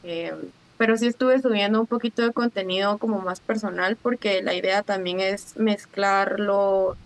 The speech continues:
de producciones profesionales y fotos más íntimas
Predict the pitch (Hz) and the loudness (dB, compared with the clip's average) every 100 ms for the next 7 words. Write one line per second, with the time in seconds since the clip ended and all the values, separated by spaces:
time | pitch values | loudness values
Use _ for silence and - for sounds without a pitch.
0 | - 190 190 185 185 - 202 202 196 - | -6 -2 0 0 -4 -2 -2 0 -2 -2
1 | 196 196 196 196 196 - - 214 208 196 | -2 0 0 -2 -4 -16 -6 -4 -2 -4
2 | 202 190 190 220 262 277 262 - 190 190 | -2 -2 0 2 2 2 -2 -10 -8 -6
3 | 180 - - - - - - 190 202 202 | -8 -10 -18 -16 -16 -12 -8 -6 -4 -4
4 | 202 214 214 214 208 196 190 | -4 -4 -6 -4 -2 -2 -4